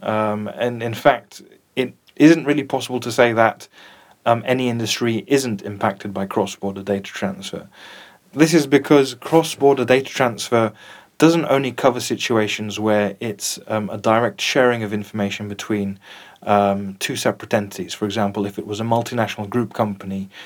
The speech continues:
obviously that's quite a clear-cut example of sharing H R-related data from the entity in Turkey to the parent company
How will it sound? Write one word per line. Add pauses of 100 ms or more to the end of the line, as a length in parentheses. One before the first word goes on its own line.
(340)
obviously
that's
quite
a
clear-cut
example
of
sharing (460)
H
R-related
data
from
the
entity
in
Turkey
to
the
parent
company